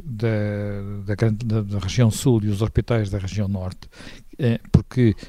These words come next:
para os mesmos resultados, eh, os hospitais da região sul custam mais por doente dos hospitais da região norte, porque não se conseguem os mesmos índices de, de, de gestão, e não estou a falar dos hospitais P P P,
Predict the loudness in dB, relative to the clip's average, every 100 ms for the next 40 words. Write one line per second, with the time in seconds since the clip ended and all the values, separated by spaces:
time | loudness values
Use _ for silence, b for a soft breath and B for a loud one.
0 | -2 6 8 8 6 6 10 12 12 8
1 | 6 8 8 8 6 -8 B B B -16
2 | -10 -6 -4 -6 -6 0 2 4 4 8
3 | 8 8 2 2 4 4 4 2 2 2
4 | 4 6 6 4 4 2 4 6 6 4
5 | -2 -4 -2 -2 2 4 2 2 2 4
6 | 4 2 -2 -6 -2 0 0 2 -2 2
7 | 2 2 -2 B B B 0 2 8 8
8 | 8 6 4 0 -4 -6 -2 2 2 2
9 | 2 2 2 -2 0 4 4 b b 6
10 | 6 6 4 4 6 6 8 8 8 6
11 | 6 2 2 6 6